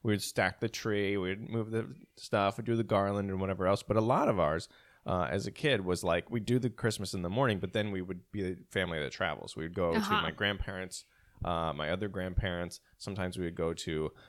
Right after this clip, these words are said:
Speaker 1: like, one of my uncle's house. You know, there was a lot of movement on Christmas Day, which was really fun, and I like that. Um, then we started to go to midnight mass, which is
Speaker 2: Mm-hmm.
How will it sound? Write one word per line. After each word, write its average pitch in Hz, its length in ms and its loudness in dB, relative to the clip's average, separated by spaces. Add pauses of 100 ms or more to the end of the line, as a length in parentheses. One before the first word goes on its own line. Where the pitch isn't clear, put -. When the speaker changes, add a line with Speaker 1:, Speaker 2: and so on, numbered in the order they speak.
Speaker 1:
like, 82 220 -4
one 87 100 -2
of 82 60 -4
my 78 100 -2
uncle's 92 380 -4
house. 87 420 0
You 107 120 -4
know, 104 120 0
there 107 140 -2
was 113 100 0
a 120 60 0
lot 131 200 6
of 107 100 4
movement 101 400 -2
on 87 120 -4
Christmas 87 420 -6
Day, 62 200 -4
which 92 180 -2
was 107 140 -2
really 123 200 4
fun, 95 360 -2
and 80 120 -6
I 87 60 -2
like 95 300 0
that. 80 280 2 (400)
Um, 90 400 -2
then 117 160 0
we 120 80 0
started 98 280 0
to 95 60 -6
go 92 140 0
to 87 100 -4 (160)
midnight 95 400 -4
mass, 104 580 -4 (260)
which 101 180 2
is 98 60 2
Speaker 2:
Mm-hmm. 95 80 2